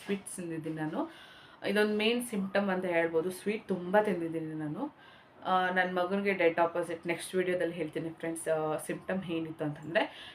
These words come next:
ನನ್ ಮಗನ್ಗೂನು ನನ್ ಮಗಳಿಗೂ ತುಂಬ ಡಿಫ್ರೆನ್ಸು ಸಿಂಪ್ಟಮ್ಸ್ ಇತ್ತು ಫ್ರೆಂಡ್ಸ್, ಅದನ್ನ ನೆಕ್ಸ್ಟ್ ವಿಡಿಯೋದಲ್ಲಿ ನಾನು ಶೇರ್ ಮಾಡ್ತೀನಿ.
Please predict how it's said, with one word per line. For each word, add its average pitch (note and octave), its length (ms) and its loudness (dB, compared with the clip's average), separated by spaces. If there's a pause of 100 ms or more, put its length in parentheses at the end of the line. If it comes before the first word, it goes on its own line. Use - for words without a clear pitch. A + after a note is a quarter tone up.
(100)
ನನ್ F#3+ 240 4
ಮಗನ್ಗೂನು A3 640 2
ನನ್ F#3 220 0
ಮಗಳಿಗೂ F#3+ 420 2
ತುಂಬ G3+ 280 4
ಡಿಫ್ರೆನ್ಸು F#3+ 840 2
ಸಿಂಪ್ಟಮ್ಸ್ F3 520 -6
ಇತ್ತು D#3+ 200 -8
ಫ್ರೆಂಡ್ಸ್, D#3 300 -6
ಅದನ್ನ D#3 300 -4
ನೆಕ್ಸ್ಟ್ D#3 280 -6
ವಿಡಿಯೋದಲ್ಲಿ F3 360 0
ನಾನು D#3 160 -2
ಶೇರ್ E3 280 -4
ಮಾಡ್ತೀನಿ. D#3 400 -4